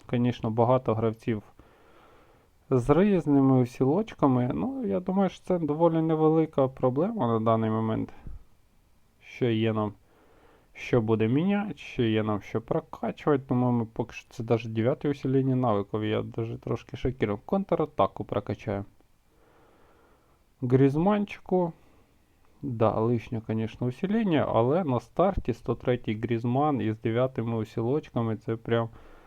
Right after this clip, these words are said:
Прям шикарно. Я, я так думаю, що це прям, прям йо-моє. Прям охеренно.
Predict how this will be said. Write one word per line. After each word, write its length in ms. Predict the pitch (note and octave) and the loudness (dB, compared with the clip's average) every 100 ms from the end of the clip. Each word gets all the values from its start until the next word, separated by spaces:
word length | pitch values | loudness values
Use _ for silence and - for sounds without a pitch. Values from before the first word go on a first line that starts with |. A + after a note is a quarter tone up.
| - - - | -20 -20 -10
Прям 380 | - A#2+ B2+ A#2+ | 2 6 6 4
шикарно. 760 | - B2+ B2+ B2+ A2+ A2 A#2 | 0 0 2 4 4 4 -2
Я, 420 | A2+ A2+ A2 A2 A2 | 0 2 2 2 2
я 180 | A2 | 0
так 200 | G#2+ A2 | 0 -4
думаю, 320 | A2+ A#2 A#2 G#2+ | -2 -2 -2 -4
що 160 | - | -4
це 120 | A#2 | -4
прям, 440 | A2 - A2+ G#2+ G#2 - | -2 0 2 2 0 -4
прям 300 | A2 A2 A2 | -2 0 0
йо-моє. 600 | A2 A2 G#2+ G#2 G#2 D3+ - _ _ _ _ _ _ - | -2 0 0 -2 -4 -6 -12 _ _ _ _ _ _ -6
Прям 320 | A2 G#2+ A2 | -2 0 0
охеренно. 680 | A2 - A2+ G#2+ G#2+ A#2 | -4 0 0 0 -2 -4